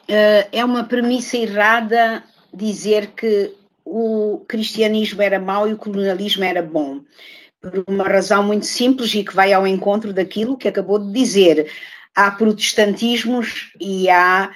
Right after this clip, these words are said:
e há diferentes facções de protestantismo, era o que eu queria dizer, eh, mesmo em Moçambique, e a mesma coisa em relação ao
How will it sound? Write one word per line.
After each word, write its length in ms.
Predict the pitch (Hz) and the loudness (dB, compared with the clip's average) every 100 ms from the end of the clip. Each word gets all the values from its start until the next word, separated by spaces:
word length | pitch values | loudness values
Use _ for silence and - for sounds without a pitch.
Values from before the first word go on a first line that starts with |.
| - | -8
e 160 | 202 196 | 0 4
há 380 | 190 190 190 - - | 4 4 0 -4 -8
diferentes 600 | 190 190 220 220 214 - | -8 -2 2 2 2 0
facções 960 | - 202 - - 220 202 196 185 - | 0 0 0 0 2 4 2 -2 -6
de 140 | 156 156 | -10 -14
protestantismo, 760 | - 185 - 190 170 202 226 | -14 -12 -6 -4 -4 -4 -4
era 140 | 185 175 | -2 -4
o 20 | |
que 60 | 175 | -4
eu 60 | |
queria 180 | 170 175 | -4 -4
dizer, 460 | 170 175 175 202 226 - - - - | -4 -6 -2 -2 -2 -8 -20 -20 -16
eh, 220 | - 156 - | -12 -10 -2
mesmo 340 | 208 220 175 | 2 4 4
em 80 | 190 | 2
Moçambique, 720 | 190 190 214 208 269 285 277 277 - - - | 2 2 2 4 2 0 -4 -6 -14 -16 2
e 80 | 240 | 2
a 40 | |
mesma 320 | 254 220 233 | 4 0 0
coisa 320 | 226 247 247 | 6 6 6
em 100 | 247 | 4
relação 840 | 226 233 226 - 233 240 240 240 - | 4 0 0 0 2 2 0 -4 -4
ao 320 | 208 214 214 | 2 2 2